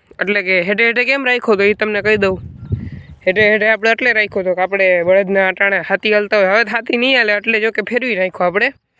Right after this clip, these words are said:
બળદના હાથી હાલતા હોય તો હાથી આંકવામાં નડે એટલે આપણે હેઠે હેઠે રાખ્યો તો ને હવે હાથી આંકવાનો નથી એટલે આપણે પાછો અહીંયા લઈ લીધો.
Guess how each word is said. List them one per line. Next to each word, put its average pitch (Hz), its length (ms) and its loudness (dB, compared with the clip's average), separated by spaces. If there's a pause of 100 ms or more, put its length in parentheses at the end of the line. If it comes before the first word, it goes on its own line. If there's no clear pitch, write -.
(720)
બળદના 202 360 0
હાથી 233 240 -6
હાલતા 262 240 -2
હોય 240 120 4
તો 214 160 2
હાથી 208 300 -2
આંકવામાં 226 380 0
નડે 240 240 2 (840)
એટલે 214 160 0
આપણે 175 200 0
હેઠે 202 280 0
હેઠે 233 180 0
રાખ્યો 233 300 2
તો 240 100 2
ને 196 100 2
હવે 233 180 2
હાથી 262 300 0
આંકવાનો 262 380 0
નથી 240 120 0
એટલે 196 260 0
આપણે 196 180 2
પાછો 226 220 0
અહીંયા 262 220 4
લઈ 254 140 0
લીધો. 226 280 -4